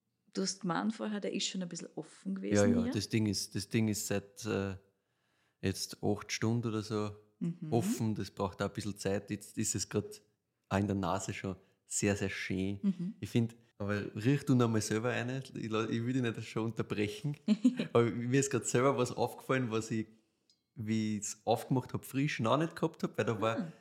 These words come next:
Speaker 2: da war das Thema Reduktion wirklich noch komplett das Prägende. Und jetzt
Speaker 1: Ja.
Speaker 2: hat, du hast schon angedeutet, mit diesem Kräutrigen, das da reinkommt.
Speaker 1: Mhm.
Speaker 2: Ich find auch so ein bisschen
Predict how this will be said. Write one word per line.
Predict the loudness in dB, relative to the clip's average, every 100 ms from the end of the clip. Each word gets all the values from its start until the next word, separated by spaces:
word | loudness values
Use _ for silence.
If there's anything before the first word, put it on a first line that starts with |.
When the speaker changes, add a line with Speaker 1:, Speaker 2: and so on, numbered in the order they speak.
| _ -2
Speaker 2:
da | 2
war | 4
das | 2 -2
Thema | 0 2 2
Reduktion | 2 0 -2 -2 0 2 0
wirklich | -4 -6 -4
noch | -4
komplett | -4 -4 -2 -4 -4
das | -8
Prägende. | -4 -2 -2 -2
Und | -2
jetzt | 0
Speaker 1:
Ja. | -2
Speaker 2:
hat, | -2
du | -4
hast | 0
schon | 0
angedeutet, | 0 -2 -2 -4
mit | -6
diesem | -2 -4
Kräutrigen, | 0 0 0 0 -2 0
das | -2 -2
da | -2
reinkommt. | -2 -2 -4 -2 -2 -4
Speaker 1:
Mhm. |
Speaker 2:
Ich | -2
find | 0 2
auch | 0
so |
ein | -4
bisschen | -4 -6